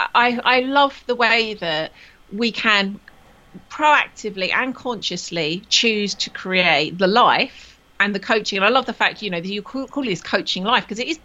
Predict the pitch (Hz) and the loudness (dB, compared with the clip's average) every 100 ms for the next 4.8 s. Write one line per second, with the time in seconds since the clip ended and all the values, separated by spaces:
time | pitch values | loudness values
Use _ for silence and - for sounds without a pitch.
0 | - - 247 - 196 185 165 - 165 - | -16 -6 -6 0 0 0 -4 -6 -8 -8
1 | 170 165 427 427 - - - - - - | -10 -8 0 0 0 -8 -20 -20 -18 -4
2 | 262 247 - 202 190 190 233 - - - | -2 -2 -2 -4 0 0 0 -6 -8 -6
3 | 165 156 151 180 214 226 - - - 180 | -6 -4 -4 0 0 0 -8 -8 -4 -4
4 | 160 - 165 - 170 220 156 | -4 -8 -8 -6 -4 0 0